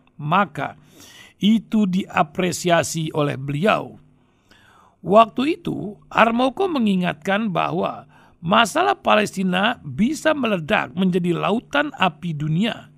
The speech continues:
Pada sambutannya, ia meminta agar acara semacam itu juga bisa diselenggarakan di negara-negara Asia yang lainnya.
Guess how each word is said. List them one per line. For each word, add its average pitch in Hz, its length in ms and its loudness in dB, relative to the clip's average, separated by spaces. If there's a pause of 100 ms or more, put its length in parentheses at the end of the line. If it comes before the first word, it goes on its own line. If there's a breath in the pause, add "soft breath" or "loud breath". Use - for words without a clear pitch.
(880)
Pada 185 480 2
sambutannya, 160 800 -2 (240 loud breath)
ia 311 240 4
meminta 226 560 4
agar 165 560 0 (160)
acara 214 480 2
semacam 180 560 0
itu 160 240 -4
juga 156 320 -2
bisa 214 560 0
diselenggarakan 175 880 0 (320 loud breath)
di 349 160 0
negara-negara 233 720 4
Asia 147 720 0
yang 143 240 -6
lainnya. 135 560 -10